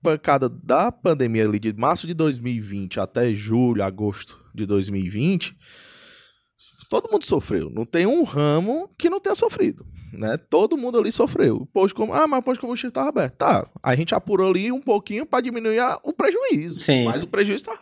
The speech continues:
Speaker 1: lá. Não tinha como fugir. Aí depois desse, dessa pandemia mais forte, que a, a gente começou as obras lá na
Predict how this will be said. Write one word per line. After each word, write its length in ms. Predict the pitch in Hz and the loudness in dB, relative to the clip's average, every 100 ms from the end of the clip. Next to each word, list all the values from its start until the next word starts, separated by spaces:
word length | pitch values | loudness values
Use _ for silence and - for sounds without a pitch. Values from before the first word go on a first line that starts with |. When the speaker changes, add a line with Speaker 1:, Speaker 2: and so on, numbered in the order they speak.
| - | -2
Speaker 1:
lá. 200 | - - - _ - - - - | -2 -2 -8 _ -20 -20 -14 -6
Não 140 | 151 | -4
tinha 200 | - - | -2 -2
como 160 | - 165 | 0 -2
fugir. 380 | - 120 95 - - - - _ _ _ _ _ | -2 -2 -4 -8 -18 -20 -20 _ _ _ _ _
Aí 140 | - 156 | 0 2
depois 400 | 180 170 - 320 | 2 2 2 2
desse, 580 | 277 - - 165 110 - _ _ _ _ - | 2 0 0 0 -2 -6 _ _ _ _ -4
dessa 460 | 107 - 107 95 - | -2 0 0 0 0
pandemia 460 | 127 120 113 110 | 0 2 2 2
mais 300 | 104 139 202 | 2 2 0
forte, 460 | - 147 190 226 - | -2 2 2 2 -2
que 140 | - | -4
a, 60 | 151 147 151 | -4 -4 -4
a 100 | - | -4
gente 140 | 135 - | -2 -4
começou 320 | 135 135 135 | -4 -2 2
as 180 | 120 120 | 2 4
obras 320 | 113 110 110 | 2 4 2
lá 200 | 113 101 | 2 2
na 320 | 104 98 98 | 2 0 -2